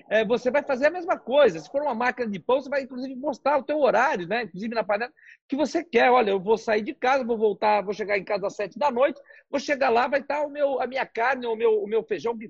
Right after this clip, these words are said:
for, pronto, feito", porque ele, ele entrou dentro de uma programação. Então, o que é isso? É tempo. O que que é isso? É ganhar tempo, ganhar saúde, ganhar beleza. Faz parte desse, desse tripé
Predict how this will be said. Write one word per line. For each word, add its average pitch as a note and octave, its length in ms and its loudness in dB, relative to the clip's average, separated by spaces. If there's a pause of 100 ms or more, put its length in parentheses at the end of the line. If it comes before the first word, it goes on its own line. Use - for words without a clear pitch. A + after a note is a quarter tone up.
for, B3+ 180 0 (300)
pronto, A#3+ 400 4 (100)
feito", A3+ 300 2
porque - 160 -14
ele, C4 220 -8
ele A#3+ 280 -4
entrou A3 240 2
dentro A#3+ 240 -2
de C4 60 -4
uma C4 80 0
programação. B3+ 680 -2
Então, G#4 180 -2
o - 20 -6
que G#4 100 -2
é D4+ 60 2
isso? F#3+ 200 0
É D4 40 4
tempo. G3 340 2 (400)
O B3 60 2
que D4+ 120 0
que D4 120 -2
é A#3 40 6
isso? G3 220 2
É G#3+ 40 0
ganhar G#3+ 320 4
tempo, A3 380 0
ganhar A3 340 0
saúde, A3 460 -2
ganhar G#3+ 240 2
beleza. A3 400 2 (320)
Faz C4+ 240 2
parte B3 460 2
desse, C4 560 -8
desse A#3+ 340 -8
tripé A#3 540 0